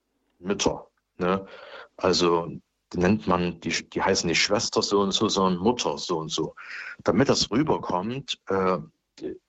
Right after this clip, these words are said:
die leben für, für die große Familie, ne? Also, und das ist eine wichtige Sache, dass wir uns so,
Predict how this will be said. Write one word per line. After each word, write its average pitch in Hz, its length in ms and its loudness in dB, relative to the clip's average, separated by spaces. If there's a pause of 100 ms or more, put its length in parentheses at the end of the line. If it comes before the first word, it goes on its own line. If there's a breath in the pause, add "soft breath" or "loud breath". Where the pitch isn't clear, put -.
(200)
die 107 100 0
leben 135 320 2
für, - 360 0 (100)
für - 180 -6
die 107 100 2
große 151 380 2
Familie, 78 640 -10
ne? 104 180 -8 (760 loud breath)
Also, 90 120 -4
und 95 40 4
das 233 120 6
ist - 180 2
eine 120 200 -4 (100)
wichtige 110 480 -2
Sache, 120 320 2
dass - 240 -2
wir 98 100 2
uns 95 240 0
so, - 400 4